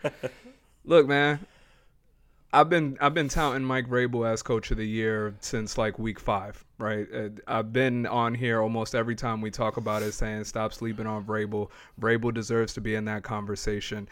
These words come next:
Speaker 2: And at this point, I'm gonna go out on a limb, maybe not a limb, but I'm gonna, I'm gonna talk a little reckless here. If you don't have Mike Vrabel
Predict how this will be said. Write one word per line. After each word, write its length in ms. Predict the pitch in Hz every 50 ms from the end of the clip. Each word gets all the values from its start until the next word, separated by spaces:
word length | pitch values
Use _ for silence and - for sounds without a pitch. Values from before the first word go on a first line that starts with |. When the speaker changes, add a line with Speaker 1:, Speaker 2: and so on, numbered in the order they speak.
| - - - - -
Speaker 2:
And 520 | - 117 117 113 110 110 107 101 98 107 127 - - - - - - - - - _ _ _ _ _ _ _ _ _ _ _ _ -
at 160 | 156 147 -
this 160 | 175 175 165
point, 320 | - - 180 170 165 151
I'm 180 | 127 139 151 160
gonna 200 | 156 151 147 135
go 160 | 120 131 139 139
out 220 | 139 135 131 127
on 120 | 131 127
a 60 | 120 117
limb, 160 | 135 139 131
maybe 220 | 135 143 139 147 147
not 220 | 135 127 131 127
a 60 | 123 110
limb, 340 | 110 127 139 139 135 135 - - - - -
but 120 | 117 117 127
I'm 100 | 139 151
gonna, 200 | 151 135 127 120 120 -
I'm 160 | - 147 135 147
gonna 140 | 165 143
talk 220 | 131 - 170 139 131
a 20 | 139
little 200 | 139 135 135 131
reckless 380 | 147 156 147 - 139 117 117
here. 160 | - 135 110
If 120 | 107 - -
you 60 | -
don't 140 | 175 175 175
have 120 | 175 160 156
Mike 220 | 151 156 151 143
Vrabel 460 | 127 139 147 151 147 135 139 135 135